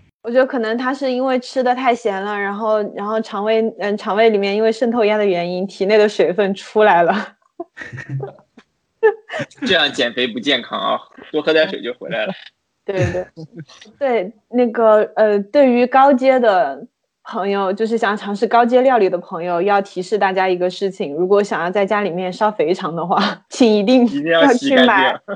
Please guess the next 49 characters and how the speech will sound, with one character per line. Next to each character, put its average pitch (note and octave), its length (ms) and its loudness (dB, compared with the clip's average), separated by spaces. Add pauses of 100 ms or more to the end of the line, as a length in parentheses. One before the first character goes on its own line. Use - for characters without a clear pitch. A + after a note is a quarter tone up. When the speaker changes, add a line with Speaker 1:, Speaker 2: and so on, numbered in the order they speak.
(360)
Speaker 1:
一 B3 140 2
定 D4+ 100 6
要 D#4 180 6
去 D4 220 0
买 G#3+ 320 0
处 - 240 -4
理 A#3 140 0
干 A#3 240 0
净 B3 100 -6
的 A3+ 100 0
肥 F#3+ 220 -4
肠， F#3 340 -8 (380)
以 A#3 120 -2
及 G#3+ 380 2 (500)
那 C4 180 0
个， A3 380 4 (120)
呃， A3+ 220 0
如 A3+ 100 -4
果 C4 80 2
大 B3 100 2
家 C4 60 0
还 B3+ 160 -4
是 B3+ 100 -6
觉 A3+ 140 0
得 G3+ 60 -4
那 A3+ 80 -4
个 A3 80 -2
味 A3 100 0
道 G#3+ 100 2
比 G3+ 80 -8
较 F#3+ 140 -2
大 C4+ 240 -2
的 G#3+ 80 -2
话， G3+ 240 -4
可 G3 140 -8
以 G#3+ 60 -2
把 A3+ 160 -2
肥 F#3+ 140 -4
肠 G3 220 -6
里 F#3 80 -2
面 F#3+ 180 -6
的 F3 160 -2
那 F#3+ 120 -6
个 F#3 80 0
油 D3+ 440 -4
给 E3+ 80 -6
它 F3 140 -6
撕 G#3 340 -4
掉。 G#3 240 0